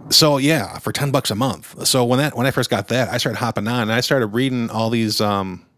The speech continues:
all these books that I, I kinda saw the, uh, the, the cartoon movies for, the cartoons for that I really liked. So I started reading Planet, Planet Hulk and World War Hulk and all that kinda stuff, and that was phenomenal. And at the same time, at the, at the comic book shop, you know, I kept on, you know, I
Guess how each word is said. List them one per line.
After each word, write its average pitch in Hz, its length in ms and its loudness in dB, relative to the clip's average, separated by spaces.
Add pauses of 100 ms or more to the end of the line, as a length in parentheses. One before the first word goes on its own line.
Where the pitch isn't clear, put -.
(340)
all 131 140 2
these 117 140 2
books 143 260 -2
that 117 240 0
I, 117 60 -4
I 107 40 -2
kinda 127 220 -2
saw 113 260 -2
the, 107 300 -2
uh, 98 140 0
the, 101 180 -8 (140)
the - 80 -8
cartoon 123 400 0
movies 131 260 -2
for, 101 260 0
the 95 80 -2
cartoons 156 440 -2
for 98 240 -2
that 95 80 -6
I 98 40 -2
really 101 220 -2
liked. - 480 -4 (400)
So - 100 2
I 127 40 4
started 113 260 2
reading 107 240 0
Planet, 113 320 -2 (180)
Planet 107 280 -2
Hulk 107 420 0
and 92 140 -4
World 101 240 0
War 98 180 0
Hulk 98 400 -2
and 90 220 -8
all 95 100 -8
that 92 140 -6
kinda 95 160 -6
stuff, 98 420 -2 (580)
and 117 120 0
that 135 60 4
was - 140 0 (100)
phenomenal. 98 680 -6 (520)
And 143 100 -2
at 131 60 0
the 113 60 -2
same 131 160 0
time, 135 180 2
at 117 80 0
the, 110 80 -6
at 117 80 -2
the 113 60 -2
comic 151 240 0
book 117 120 -2
shop, 104 400 -2
you 110 60 -6
know, 110 80 0
I 110 60 0
kept 123 180 0
on, 104 140 -2
you 104 100 0
know, 104 240 -2 (220)
I 120 100 -6